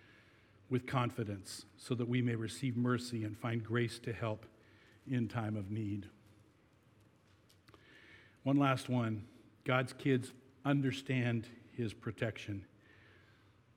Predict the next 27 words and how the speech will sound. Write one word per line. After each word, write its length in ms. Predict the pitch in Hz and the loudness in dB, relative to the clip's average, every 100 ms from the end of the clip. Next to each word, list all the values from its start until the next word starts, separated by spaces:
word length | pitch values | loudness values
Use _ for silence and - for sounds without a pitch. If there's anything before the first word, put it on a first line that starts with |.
| _ _ - _ _ _ _ _ _ _ _ _ _ _ _ | _ _ -20 _ _ _ _ _ _ _ _ _ _ _ _
The 80 | - | -12
Son 240 | - 143 147 | -2 2 2
of 120 | 123 | 2
God 300 | 131 139 139 | 4 4 4
has 180 | 123 - | 0 -2
come 320 | 151 143 143 | 0 2 0
and 160 | 123 113 | -2 -4
has 140 | 113 | -4
given 340 | 113 135 147 147 | 0 2 4 2
us 220 | 143 - | 0 -2
understanding 600 | 135 131 120 131 113 113 | -4 -4 -2 -2 0 0
that 120 | 113 | 0
we 120 | 123 127 | 0 0
may 180 | 127 | 2
know 280 | 117 120 139 | 2 2 2
him. 140 | 139 107 - - | 2 -2 -8 -16
See, 140 | - 156 | -2 0
he's 140 | 123 | 0
given 340 | 139 185 208 | 4 6 6
us 160 | 202 190 | 4 2
this 220 | - 175 | 0 2
understanding 760 | 190 175 165 - 175 165 123 87 - - - - - - - | 2 2 2 0 0 2 -2 -4 -14 -20 -20 -20 -20 -20 -8
that 100 | 139 | -2
we 100 | 143 | 0
can 300 | 143 151 135 | 4 4 6
know 220 | 147 170 | 6 6
him. 520 | 160 165 180 117 87 | 6 4 4 2 -2